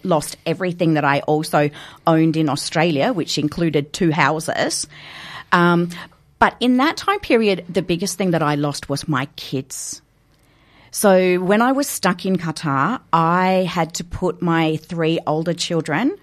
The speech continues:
who at that time were five, ten, and sixteen,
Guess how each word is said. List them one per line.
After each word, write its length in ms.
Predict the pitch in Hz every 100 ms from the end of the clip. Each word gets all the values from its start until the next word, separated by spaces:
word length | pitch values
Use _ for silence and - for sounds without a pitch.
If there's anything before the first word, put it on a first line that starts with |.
| -
who 160 | 202 175
at 160 | 151 -
that 180 | 160 -
time 400 | - 165 160 160
were 360 | 156 151 147 151 - _
five, 880 | - - 190 170 165 180 214 254 - _ _
ten, 640 | - - 170 180 160 165 170
and 180 | 151 151
sixteen, 880 | - 170 170 - 170 151 143 233